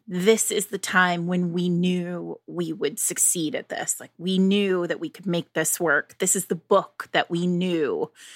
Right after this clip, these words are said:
or the author. Is there, is there some sort of turning point for you that you can point to?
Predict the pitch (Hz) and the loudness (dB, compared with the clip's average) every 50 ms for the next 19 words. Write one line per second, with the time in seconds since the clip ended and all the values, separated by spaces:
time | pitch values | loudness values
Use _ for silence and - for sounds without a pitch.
0 | - - - - - - - - - _ - 190 190 180 165 - - 180 185 175 | -20 -20 -20 -20 -20 -20 -20 -20 -20 _ 0 2 4 4 4 4 6 6 6 4
1 | 175 - - 175 156 143 - 196 - 233 233 233 233 - _ _ - 247 233 - | 4 2 2 2 4 4 2 4 6 6 6 6 4 2 _ _ 4 4 6 8
2 | 254 240 233 226 - - 240 233 233 240 240 - 233 202 202 - _ _ _ _ | 6 6 6 6 4 6 6 8 8 6 4 4 4 2 2 0 _ _ _ _
3 | _ _ _ _ _ _ - - - - 208 202 196 202 190 185 180 170 - - | _ _ _ _ _ _ -8 -4 0 2 4 4 4 4 4 4 2 2 0 -2
4 | 156 151 151 131 - - - - - - 175 160 151 151 - - - - - - | -4 -4 -2 -4 -6 -10 -14 -10 -4 -2 -2 -2 -2 -2 -4 -6 -6 -6 -6 -6
5 | 143 190 180 - 180 165 - - 160 147 - - - - - - 196 | -6 -6 -6 -4 -6 -6 -6 -6 -8 -8 -8 -10 -12 -10 -8 -8 -8